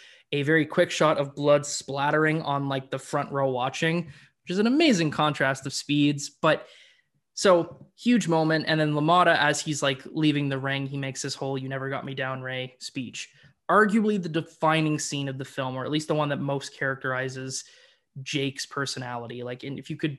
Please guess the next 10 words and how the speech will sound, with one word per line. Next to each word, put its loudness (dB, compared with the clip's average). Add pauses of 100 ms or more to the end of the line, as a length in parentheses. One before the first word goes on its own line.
boil 4
him 0
down 0
to -8
a -8
single, -6 (1000)
single 2
moment, -2
it's -10
that. -6